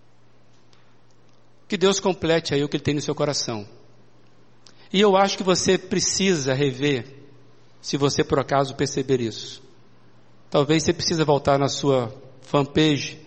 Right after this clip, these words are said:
e apagar algumas coisas que você andou escrevendo. E colocar outras. Colocar outras.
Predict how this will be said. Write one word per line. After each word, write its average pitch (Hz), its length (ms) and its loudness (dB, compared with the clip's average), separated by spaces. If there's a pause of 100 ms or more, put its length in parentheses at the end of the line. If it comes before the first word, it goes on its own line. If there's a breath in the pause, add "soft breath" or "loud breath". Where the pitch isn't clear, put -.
(140)
e 180 60 -2
apagar 156 380 2
algumas 135 420 -2
coisas 131 300 -2
que - 80 -8
você 131 240 -6
andou 123 160 -4
escrevendo. 110 560 -8 (2500)
E 160 80 0
colocar 156 440 2
outras. - 760 -2 (2000)
Colocar 135 340 2
outras. 120 600 -6